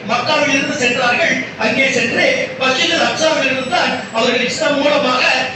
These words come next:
விண்வெளி பயணத்திற்கு தொடர்ந்தார்கள். அதற்கு அடுத்தபடியாக உலகத்திலேயே எம்பெருமானார் இஸ்லாத்தை பரப்புகின்ற போது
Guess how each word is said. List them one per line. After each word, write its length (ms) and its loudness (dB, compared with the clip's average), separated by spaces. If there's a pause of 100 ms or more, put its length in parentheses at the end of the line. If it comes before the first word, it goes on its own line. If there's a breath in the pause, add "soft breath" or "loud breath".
விண்வெளி 340 0
பயணத்திற்கு 960 0
தொடர்ந்தார்கள். 600 0 (440)
அதற்கு 360 0
அடுத்தபடியாக 680 0 (420)
உலகத்திலேயே 1120 0
எம்பெருமானார் 720 2
இஸ்லாத்தை 420 0
பரப்புகின்ற 580 0
போது 220 2